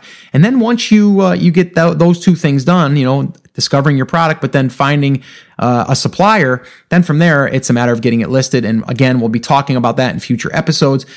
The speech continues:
But this here will definitely, definitely, uh, give you a head start and really minimize the amount of time going back and forth with a supplier. All right.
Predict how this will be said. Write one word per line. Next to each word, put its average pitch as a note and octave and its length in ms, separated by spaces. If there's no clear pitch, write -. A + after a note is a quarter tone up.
But - 160
this A3+ 200
here D#3 500
will C3 100
definitely, D#3 720
definitely, C3+ 880
uh, B2 180
give C3 280
you C3 220
a A#2 60
head A#2+ 240
start A#2+ 400
and A#2+ 200
really G3+ 320
minimize C3 540
the B2 80
amount B2 240
of - 40
time C3 460
going B2 240
back A#2+ 240
and A2 80
forth B2+ 280
with A2+ 120
a - 20
supplier. G#2 640
All C3+ 60
right. - 340